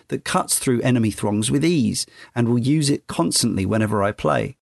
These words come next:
Even better is using a combination of dive bomb, recoil, and spin attacking to reach higher ledges than you're supposed to. And when you're juiced up with blue eco, watching boxes break open around you and machinery jolt into life,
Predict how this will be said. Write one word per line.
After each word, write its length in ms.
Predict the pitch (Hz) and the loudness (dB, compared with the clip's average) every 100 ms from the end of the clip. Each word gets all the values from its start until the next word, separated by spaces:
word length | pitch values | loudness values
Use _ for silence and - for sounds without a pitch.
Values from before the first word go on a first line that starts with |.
| _ | _
Even 240 | 185 170 151 | 0 2 2
better 360 | 175 185 135 | 0 2 2
is 120 | 120 127 | 2 2
using 300 | 139 131 123 | 2 2 2
a 60 | |
combination 580 | - 127 123 120 - 120 | 0 0 2 2 2 0
of 140 | 104 | 0
dive 280 | 123 123 117 | 0 0 0
bomb, 360 | 113 113 113 - 117 | 0 0 0 0 0
recoil, 520 | 131 123 120 113 110 | 0 0 0 2 2
and 200 | 117 110 | 0 2
spin 300 | - 190 185 | 2 2 0
attacking 420 | - - - 110 | 0 -4 -4 -4
to 120 | - 117 | -2 -2
reach 220 | 117 - | -2 -2
higher 300 | 139 165 143 | 0 2 2
ledges 440 | 107 - 101 - - - | 2 0 -2 -2 -8 -12
than 280 | 113 127 110 | -2 0 2
you're 120 | 113 | 2
supposed 500 | 107 - 135 147 143 | 0 0 2 2 0
to. 240 | - - - _ - | -2 -4 -8 _ -2
And 140 | 123 | 0
when 160 | 160 180 | 2 2
you're 140 | 131 | 2
juiced 440 | 101 117 151 - 135 | 0 0 2 2 0
up 140 | 113 | 0
with 160 | 123 101 | -2 0
blue 220 | 147 135 | 2 2
eco, 440 | 170 - 107 101 - - - | 2 0 0 0 -4 -10 -6
watching 360 | 139 - 120 | -2 0 0
boxes 460 | 120 135 - 117 95 | 0 -2 -2 -2 -2
break 340 | - 131 - | 0 0 2
open 260 | 127 120 113 | 0 0 -2
around 420 | 104 127 139 120 | 0 2 2 2
you 220 | 113 104 - | 0 0 0
and 120 | 113 | 2
machinery 500 | 113 - 156 120 110 | 2 2 2 2 0
jolt 320 | 113 131 - | 2 0 0
into 260 | 123 117 104 | -2 0 0
life, 380 | 120 120 - | 0 0 -2